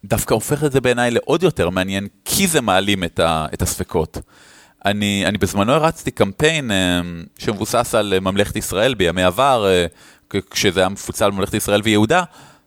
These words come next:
והיה כמובן את ממלכת, אה, ישראל ש-, שהאמינה ב-, באל המונותאיסטי שלהם, ואת ממלכת יהודה שהאמינה בעגלי הזהב. עכשיו, מה, מה שאומר עכשיו זה, אני לא אגיד היסטוריה, אבל זה, זה סיפור תנ"ך, אה,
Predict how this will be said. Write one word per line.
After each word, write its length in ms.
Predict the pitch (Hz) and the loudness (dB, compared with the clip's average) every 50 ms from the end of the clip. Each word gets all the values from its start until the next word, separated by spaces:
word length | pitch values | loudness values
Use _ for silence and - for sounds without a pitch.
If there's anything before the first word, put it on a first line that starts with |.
| _ _ _ _ _ _ _ - | _ _ _ _ _ _ _ -10
והיה 840 | 113 101 98 101 107 104 101 98 98 98 98 98 95 - - 107 131 - | -10 -8 -4 -2 0 2 2 2 2 2 2 2 0 2 0 0 0 0
כמובן 160 | 143 123 120 | 0 -2 -2
את 100 | 113 - | -2 -2
ממלכת, 440 | 107 101 110 110 - 110 - - - | -2 -2 -2 -2 -2 -4 -8 -4 0
אה, 220 | 95 92 87 82 76 | 0 2 2 2 0
ישראל 360 | 76 - - - 90 90 95 | -2 -6 -6 -2 -2 -2 -2
ש-, 120 | 90 - 95 87 80 80 78 78 78 80 - _ _ _ _ _ _ _ _ _ _ _ _ _ _ _ _ - - - | -2 -2 -2 0 0 -2 -2 -6 -10 -14 -18 _ _ _ _ _ _ _ _ _ _ _ _ _ _ _ _ -12 -10 -6
שהאמינה 560 | - - 135 120 110 117 117 117 113 110 107 | -4 -4 -2 -2 -2 -2 -4 -2 -2 -2 -2
ב-, 140 | 98 95 - - | -2 -4 -10 -12
באל 500 | 101 85 101 98 90 82 67 95 98 98 | -6 -2 0 0 0 0 0 0 0 0
המונותאיסטי 500 | 98 95 98 95 - - 98 - - - | 0 -2 -2 -6 -4 -4 -4 -6 -6 -4
שלהם, 320 | - - 107 120 156 165 147 | -2 0 2 2 0 0 0
ואת 260 | 117 123 - - - - | 0 0 0 0 0 -2
ממלכת 280 | 101 104 120 - - | 0 -2 -2 -2 -2
יהודה 260 | 143 143 151 190 208 | -2 0 0 0 0
שהאמינה 320 | 175 - 135 123 123 127 127 | 0 0 0 -2 0 0 0
בעגלי 320 | 113 127 113 101 113 113 | 0 0 0 0 0 2
הזהב. 380 | 110 107 - 117 101 92 85 78 73 - - _ _ _ _ _ _ _ _ | 2 2 2 0 0 0 -2 -4 -8 -16 -20 _ _ _ _ _ _ _ _
עכשיו, 180 | - - 117 104 - 98 123 | -4 -4 -4 -4 -4 -6 -6
מה, 120 | 139 131 131 | -6 -4 -2
מה 120 | 160 165 | -2 -2
שאומר 240 | - 170 165 160 156 | 0 0 -2 -2 -2
עכשיו 260 | 143 - 151 147 127 | -2 -2 -2 -4 -4
זה, 220 | 123 123 107 76 82 - _ _ _ _ - - | -2 -2 -2 -2 -2 -6 _ _ _ _ -14 -6
אני 80 | 92 | -2
לא 60 | 104 | -2
אגיד 140 | 110 110 107 | 0 0 0
היסטוריה, 360 | 98 - - - 131 117 98 | -2 -2 0 0 2 2 4
אבל 160 | 87 82 92 87 | 2 2 0 -2
זה, 160 | - 120 113 - | 0 -2 0 0
זה 120 | 113 113 | 0 -2
סיפור 340 | 110 - - - 127 113 107 | -2 -2 -4 -2 -2 -2 -2
תנ"ך, 480 | - 117 104 107 104 101 95 101 101 | -2 -2 -2 0 -2 -2 -4 -4 -2
אה, 300 | 104 92 92 90 87 85 | 0 2 2 2 2 0